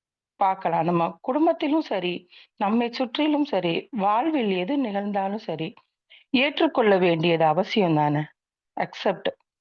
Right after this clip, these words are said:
இந்த ஏற்பு எனும் உயர் மருந்து மூலமாக நமக்கு மனவிரிவு, பெருமை, மனதிற்கு எல்லாத்தையும் தாங்கிக் கொள்ளக்கூடிய சக்தியும் வருகிறது.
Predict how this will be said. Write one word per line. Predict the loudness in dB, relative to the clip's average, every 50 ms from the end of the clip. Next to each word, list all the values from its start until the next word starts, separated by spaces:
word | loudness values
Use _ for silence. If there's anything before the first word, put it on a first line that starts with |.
| _ _ _ _ -2
இந்த | 0 0 0 0 0
ஏற்பு | 2 2 2 0 0 -2 -2 0
எனும் | 0 0 0 0 0
உயர் | 0 0 0 0 -2 -2
மருந்து | -2 -4 -2 -4 -4 -4 -4 -4 -4
மூலமாக | -4 -4 -4 -4 -4 -4 -2 -2 -2 -2 -4 -4 -4
நமக்கு | -4 -4 -4 -6 -6 -6 -6 -4
மனவிரிவு, | -2 -2 -2 -2 -2 -2 -2 -2 -2 -2 -4 -4 -4 -6 -6 -10 _ _ _ _ _ _ _ _ _ -6
பெருமை, | -4 -4 -2 -4 -4 -4 -4 -6 -6 -6 -8 -10 -16 -20 -20 -20 _ -4
மனதிற்கு | -2 0 2 2 2 2 2 0 0 -2 0 2
எல்லாத்தையும் | 2 2 2 2 0 0 -2 -2 -2 -4 -2 -4 -4 -4
தாங்கிக் | -4 -4 -2 -2 0 -2 -2 -2
கொள்ளக்கூடிய | -4 -4 -2 -2 -4 -4 -4 -4 -4 -4 -4
சக்தியும் | -4 -4 -6 -8 -8 _ -6 -4 -2 -2 0
வருகிறது. | 0 -2 -2 -4 -4 -4 -4 -4 -6 -8